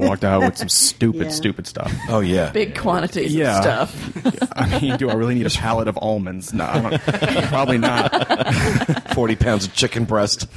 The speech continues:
Speaker 1: But we, we usually get the dry stuff, stuff that's not gonna go bad. Um, you know, I'm thinking about getting a, a deep freeze, because there, there's a lot of stuff you can get there.
Speaker 4: <laughs>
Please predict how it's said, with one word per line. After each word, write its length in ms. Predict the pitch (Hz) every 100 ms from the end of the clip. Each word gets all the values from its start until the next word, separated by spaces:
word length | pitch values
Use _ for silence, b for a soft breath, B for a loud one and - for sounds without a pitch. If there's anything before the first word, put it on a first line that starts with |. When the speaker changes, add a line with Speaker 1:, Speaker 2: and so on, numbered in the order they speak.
| B
Speaker 1:
But 160 | 147 139
we, 120 | 156
we 120 | 160
usually 280 | 185 165 143
get 200 | 113 -
the 120 | 110
dry 240 | 98 98 95
stuff, 280 | - 92 -
stuff 200 | 110 98
that's 160 | 101
not 140 | 101 95
gonna 120 | 95
go 140 | 95
bad. 540 | 92 95 95 92 95 -
Um, 400 | 101 98 98 101 - B B B B -
you 140 | - 123
know, 80 | 110
I'm 100 | 110
thinking 260 | 175 175
about 160 | 127 101
getting 220 | 110 101
a, 180 | 95 92 -
a 80 |
deep 280 | 117 107 101
freeze, 680 | - 117 123 107 101 - - - - - -
because 260 | - - 101
there, 100 | 107
there's 180 | 92 101
a 40 |
lot 220 | 98 107
of 40 | 104
stuff 280 | - 101 95
you 100 | 92
can 140 | 95
get 180 | 95 -
there. 160 | 80
Speaker 4:
<laughs> 60 | 87